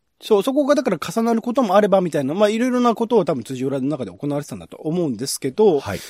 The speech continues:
Speaker 1: なんかそういうものがフォーチュンクッキーだったらしくて、で、今回のきょんちょめさんの作品も、いろんな人の話を聞いたんですって。あの、ファミレスとかで聞いたりとか、道端で聞いたりとか、最近で言うと一番そういう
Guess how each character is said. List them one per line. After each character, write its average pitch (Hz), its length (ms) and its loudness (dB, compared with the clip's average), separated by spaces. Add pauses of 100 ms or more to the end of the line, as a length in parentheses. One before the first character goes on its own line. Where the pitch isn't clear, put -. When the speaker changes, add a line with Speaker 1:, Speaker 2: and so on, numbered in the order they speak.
(140)
Speaker 1:
な 277 80 -6
ん - 20 -4
か - 60 -4
そ 311 380 4
う 320 80 6
い 311 40 6
う 320 320 4
も 233 220 2
の 262 240 0
が 349 240 -4
フ 220 120 -4
ォ 196 120 2
ー 185 40 -4
チ 202 120 -6
ュ 185 60 -2
ン 151 40 -8
ク - 140 -14
ッ - 40 -16 (100)
キ 113 140 -8
ー 95 40 -12
だ 92 80 -14
っ - 60 -20
た 104 100 -14
ら 95 100 -14
し - 120 -10
く 90 160 -16
て、 - 360 -14
で、 151 120 -10
今 330 200 -2
回 190 160 0
の 143 60 -4
き 190 80 -4
ょ - 20 -2
ん 214 40 -2
ち 202 60 -6
ょ 165 40 -2
め 135 60 -8
さ 120 60 -10
ん - 40 -8
の 92 60 -14
作 151 260 -8
品 165 300 -4
も、 180 260 -2 (400)
い 175 140 -2
ろ - 180 -14
ん 240 380 -2
な 254 100 -2
人 - 160 -4
の 247 80 0
話 214 200 -6
を 185 40 -8
聞 170 140 -10
い - 20 -12
た 170 80 -12
ん 151 80 -8
で 101 60 -12
す - 200 -18
っ - 40 -20
て。 - 240 -12
あ 127 80 -12
の、 120 60 -12
フ - 80 -20
ァ 147 80 -2
ミ 170 140 0
レ 196 140 6
ス - 100 -8
と 220 140 -4
か 160 160 -2
で 107 80 -10
聞 - 240 -12
い 104 80 -12
た 113 140 -8
り 92 100 -16
と 92 160 -18
か、 110 180 -10
道 107 120 -12 (140)
端 165 260 -2
で 147 80 -10
聞 160 200 -12
い 151 80 -10
た 151 120 -6
り 101 100 -10
と - 140 -20
か、 101 240 -14 (280)
最 233 220 -2
近 254 140 0
で 240 100 2
言 226 160 0
う 226 60 -4
と 214 100 -10
一 220 300 -6
番 247 380 -2
そ 220 340 0
う 226 60 0
い 220 60 0
う 220 480 -2